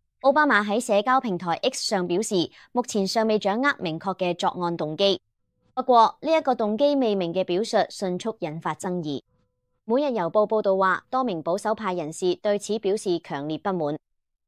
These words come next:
前國土安全部發言人特里西亞·麥克勞克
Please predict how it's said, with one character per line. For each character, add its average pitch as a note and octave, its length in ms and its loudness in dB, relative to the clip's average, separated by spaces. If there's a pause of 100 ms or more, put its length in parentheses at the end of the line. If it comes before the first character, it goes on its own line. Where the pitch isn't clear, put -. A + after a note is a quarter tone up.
前 G#3+ 240 4
國 B3 160 4
土 A3+ 240 0
安 C4+ 240 0
全 E3+ 240 -2
部 F#3 120 4
發 G3 220 2
言 E3+ 220 -2
人 E3 280 -2
特 A3 120 0
里 G3+ 180 0
西 C4+ 140 -4
亞· B3 280 2 (140)
麥 G#3 160 -2
克 - 140 -6 (120)
勞 E3 200 2
克 - 180 -4